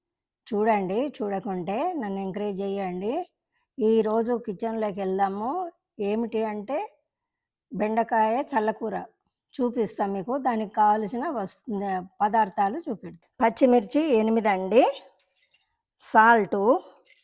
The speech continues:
పసుపు, జీలకర్ర, ఆవాలు, పోని గింజలు, వెల్లుల్లి నాలుగు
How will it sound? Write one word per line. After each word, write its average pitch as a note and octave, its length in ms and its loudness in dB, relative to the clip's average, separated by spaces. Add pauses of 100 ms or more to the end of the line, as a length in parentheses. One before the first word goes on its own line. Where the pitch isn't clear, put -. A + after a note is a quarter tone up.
(400)
పసుపు, G#3 680 4 (1120)
జీలకర్ర, A3 440 4
ఆవాలు, G#3+ 520 8
పోని G#3+ 300 0
గింజలు, F#3+ 580 0 (760)
వెల్లుల్లి A3+ 540 8
నాలుగు G#3+ 840 4